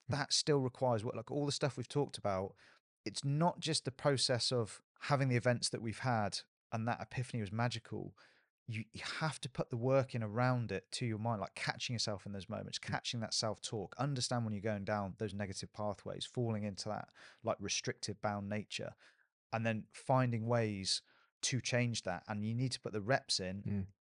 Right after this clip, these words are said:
Speaker 1: exactly the same way you would with physical training. This
Speaker 2: Mm.
Speaker 1: isn't like we've had some magic epiphany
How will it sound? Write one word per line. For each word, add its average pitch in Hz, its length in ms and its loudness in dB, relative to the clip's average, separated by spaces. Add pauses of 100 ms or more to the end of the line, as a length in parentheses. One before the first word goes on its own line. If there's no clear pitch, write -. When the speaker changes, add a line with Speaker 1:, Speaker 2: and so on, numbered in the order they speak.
(300)
Speaker 1:
exactly 120 640 2
the 143 60 0
same 135 280 0
way 123 160 0
you 101 140 -4
would 98 180 -4
with 101 80 -10
physical 113 360 -4
training. 131 420 0
This 127 140 0
Speaker 2:
Mm. - 20 -4
Speaker 1:
isn't 139 180 -2
like 120 220 0
we've 117 220 -2
had 123 140 0
some 113 240 0
magic 113 300 0
epiphany 104 520 -2